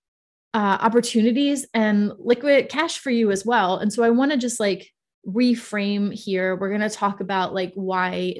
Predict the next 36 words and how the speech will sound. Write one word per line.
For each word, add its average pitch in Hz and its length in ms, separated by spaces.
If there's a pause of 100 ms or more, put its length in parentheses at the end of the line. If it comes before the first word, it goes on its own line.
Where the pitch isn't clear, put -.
it's 185 160
important 180 400
to 220 80
podcast. 240 560 (460)
Um, 196 200
but 185 140
one 214 160
thing 202 200
I 190 40
like 185 160
to 202 80
start 185 380
off 180 140
with 190 120
the 170 60
reframing 185 580
is, 180 140
like, 190 180
to 202 180
actually 214 300
think 196 240
about 220 340
a 175 60
podcast 185 520 (220)
as 190 340 (800)
a 240 60
business 240 420
in 220 200
and 180 100
itself. - 640 (800)
So - 140
let's 311 160
do 453 140
three 240 560
reasons 196 600
why 190 220